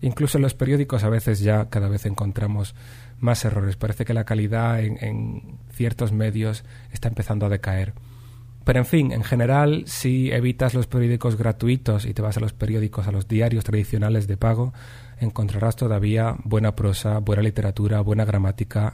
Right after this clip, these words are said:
y buena sintaxis. Si quieres escribir una tesis, puedes intentar leer otras tesis. Si quieres escribir una novela, debes intentar leer otras novelas. No debes intentarlo, debes hacerlo. No es tan difícil al fin y al cabo. Solo requiere un poquito de tiempo y de atención.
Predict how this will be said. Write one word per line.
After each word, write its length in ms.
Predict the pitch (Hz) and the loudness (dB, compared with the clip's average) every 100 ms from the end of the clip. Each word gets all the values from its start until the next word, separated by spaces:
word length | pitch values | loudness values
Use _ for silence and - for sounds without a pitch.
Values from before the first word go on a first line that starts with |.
| - | -2
y 80 | 98 | 0
buena 200 | 101 101 | 2 2
sintaxis. 680 | 101 - 95 - 107 92 - - - - - - | 0 0 -4 -4 -8 -8 -14 -20 -20 -20 -18 -6
Si 140 | - | -2
quieres 220 | 135 151 | 4 4
escribir 340 | 147 131 135 127 | 4 6 6 6
una 180 | 123 117 | 4 4
tesis, 460 | 165 165 123 101 | 2 2 2 0
puedes 320 | - 117 113 | 0 0 2
intentar 560 | 110 107 104 117 117 120 | 0 -2 -2 2 2 2
leer 280 | 113 107 107 | 2 2 2
otras 280 | 107 101 - | 0 -2 0
tesis. 480 | 120 - 101 95 - - - | 0 0 -4 -4 -8 -20 -16
Si 120 | - | -8
quieres 200 | 123 110 | -4 -2
escribir 340 | 120 - 117 113 | -2 -2 0 0
una 140 | 113 | 2
novela, 520 | 113 131 156 147 147 - | 2 4 6 4 2 -2
debes 340 | 117 143 131 | 0 0 0
intentar 440 | 110 104 - 107 104 | 0 -2 -2 -2 0
leer 400 | 95 98 104 - | 0 2 0 -4
otras 320 | - 101 98 | -6 -4 -2
novelas. 360 | 95 92 92 92 | 0 0 -2 0
No 100 | 117 | 0
debes 200 | 127 113 | 2 0
intentarlo, 540 | 107 104 120 110 92 - | -2 0 0 0 -2 -2
debes 200 | 107 101 | -2 -2
hacerlo. 440 | 98 104 98 92 - - - 120 | 0 0 0 -4 -8 -18 -6 -2
No 120 | 117 | -2
es 60 | |
tan 160 | - 127 | 0 0
difícil 380 | 104 - 104 107 | 0 -2 0 0
al 80 | 98 | 0
fin 160 | 110 | 0
y 40 | 107 | 0
al 140 | 101 | -2
cabo. 360 | 110 101 101 - - - - | -2 0 -2 -6 -16 -18 -8
Solo 200 | - 170 | 2 4
requiere 480 | 147 123 117 113 113 - - | 4 2 2 2 -2 -8 -2
un 140 | 120 | 0
poquito 340 | 107 110 110 110 | 2 2 2 0
de 140 | 101 | 0
tiempo 520 | - 117 117 120 113 - | 2 0 2 2 0 -2
y 100 | - | -2
de 80 | 104 | 0
atención. 520 | 101 95 - 101 92 | 0 -2 0 0 0